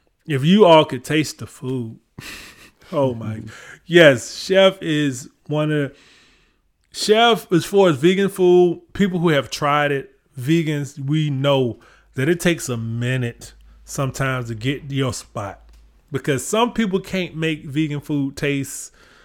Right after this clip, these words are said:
Speaker 1: They don't put any flavor in it at all. But my man, Chef Levy, boy, boy, he did a Thanksgiving, um, <laughs> uh, a, a,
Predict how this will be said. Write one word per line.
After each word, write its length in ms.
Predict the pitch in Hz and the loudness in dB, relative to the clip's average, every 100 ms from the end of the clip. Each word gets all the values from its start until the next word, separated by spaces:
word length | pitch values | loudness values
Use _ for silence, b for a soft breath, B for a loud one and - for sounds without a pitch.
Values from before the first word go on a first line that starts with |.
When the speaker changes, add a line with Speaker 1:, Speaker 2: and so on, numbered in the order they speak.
| b | b
Speaker 1:
They 120 | b 147 | b -4
don't 180 | 156 | -4
put 160 | - 139 | 0 -2
any 180 | 120 113 | -2 -8
flavor 480 | - 147 151 139 139 | -6 -2 0 0 -2
in 180 | 135 | -2
it 120 | 135 123 | -4 -4
at 160 | 113 | -4
all. 380 | 120 139 139 131 | -2 0 0 -2
But 160 | 123 120 | -4 -6
my 120 | 143 | -6
man, 380 | 139 131 120 117 | -4 -6 -8 -10
Chef 380 | - 135 120 135 | -8 -10 -8 -4
Levy, 480 | 139 135 131 120 b b b b b b _ | -2 -2 -4 -6 b b b b b b _
boy, 460 | 143 165 123 104 87 _ _ _ _ _ _ _ | 6 6 6 2 -10 _ _ _ _ _ _ _
boy, 380 | 139 139 120 98 _ b b b b | -4 -4 -4 -8 _ b b b b
he 160 | 180 | 2
did 160 | 190 170 | 6 6
a 80 | 156 | 4
Thanksgiving, 800 | 170 170 147 143 135 120 120 104 _ _ _ _ - | 2 0 -2 -2 -2 -4 -10 -14 _ _ _ _ -8
um, 600 | 127 123 123 117 117 117 - _ | -4 -2 -4 -6 -8 -14 -18 _
<laughs> 1160 | - - - - _ _ - - - - _ - | -20 -20 -20 -20 _ _ -20 -20 -20 -20 _ -6
uh, 460 | 151 139 131 127 127 _ | 0 2 2 0 -4 _
a, 80 | 143 | -8
a, 380 | 135 139 139 | -8 -8 -8